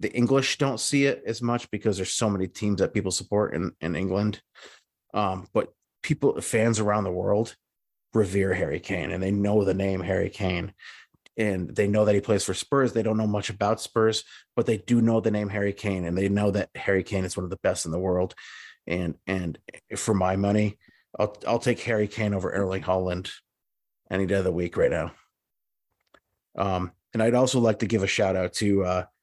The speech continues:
one of, one of my mentors, uh, in the operating room, uh,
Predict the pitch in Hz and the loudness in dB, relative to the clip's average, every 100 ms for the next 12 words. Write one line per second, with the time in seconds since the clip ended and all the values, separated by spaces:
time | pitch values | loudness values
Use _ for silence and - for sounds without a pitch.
0 | _ _ - 117 113 110 131 123 127 117 | _ _ -4 0 2 0 0 2 4 4
1 | 113 107 107 101 110 101 98 92 92 92 | 2 0 -2 -2 2 2 2 0 0 2
2 | 92 92 - _ _ _ _ _ 98 101 | 0 -4 -10 _ _ _ _ _ -2 0
3 | 95 98 101 104 95 92 95 98 95 92 | 0 0 0 2 2 2 0 0 0 0
4 | 87 | 0